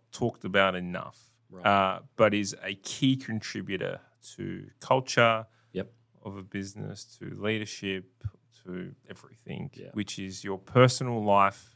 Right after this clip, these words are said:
Speaker 1: as a leader
Speaker 2: Yep.
Speaker 1: entwining
Speaker 2: With the
Speaker 1: and
Speaker 2: business.
Speaker 1: with the business.
Speaker 2: Absolutely.
Speaker 1: What lessons did you learn
Speaker 2: Yeah.
Speaker 1: from that?
Speaker 2: Yeah, we are all real people, Daniel.
Speaker 1: Yeah.
Speaker 2: And, and the other parts of our life,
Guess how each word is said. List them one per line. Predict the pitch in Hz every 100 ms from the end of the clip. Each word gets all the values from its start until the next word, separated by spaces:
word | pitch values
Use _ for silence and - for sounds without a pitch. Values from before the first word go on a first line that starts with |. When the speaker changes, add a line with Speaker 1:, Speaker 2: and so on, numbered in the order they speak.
| _
Speaker 1:
as | 101 104
a |
leader | 135 110 107 101 95 -
Speaker 2:
Yep. | 82 92
Speaker 1:
entwining | 104 - - 101 98 98 98 - _ _
Speaker 2:
With | 90 90
the |
Speaker 1:
and | 92
Speaker 2:
business. | 95 87 73
Speaker 1:
with | 104 101 -
the | 98
business. | 98 92 - 92 87
Speaker 2:
Absolutely. | 80 90 82 - - _ _ _
Speaker 1:
What | 107 117 135 120
lessons | 110 117 - 110 101
did | 92 98
you | 101 95
learn | 95 95 92 92 101 -
Speaker 2:
Yeah. | 82 82 _ _ _
Speaker 1:
from | - 98
that? | 98 50 - _ _ _
Speaker 2:
Yeah, | - 82
we | 90 98
are | 95 113
all | 123 107
real | 110 104
people, | - 95 -
Daniel. | 76 69 82 - -
Speaker 1:
Yeah. | 101 85
Speaker 2:
And, | 85 85
and | 82
the | 85
other | 92 104
parts | - 101 92
of | 98
our | 85
life, | 87 87 82